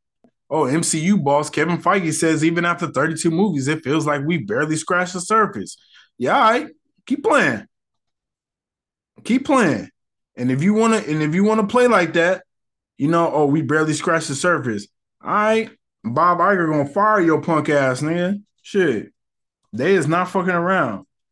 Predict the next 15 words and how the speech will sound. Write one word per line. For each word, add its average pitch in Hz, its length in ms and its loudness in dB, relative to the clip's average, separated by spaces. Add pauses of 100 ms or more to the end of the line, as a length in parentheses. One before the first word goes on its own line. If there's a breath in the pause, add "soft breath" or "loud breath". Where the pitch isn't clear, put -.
Because 147 480 0 (340)
the 131 80 -2
thing 202 220 2
about 190 300 0
these 196 380 2 (340)
big 165 360 0
movie 180 340 2
studios 196 760 2
and 143 100 2
all 180 220 2
of 180 60 0
this 196 160 2
shit, 202 320 2 (1900 soft breath)
they're 135 380 -2
successful 208 1000 2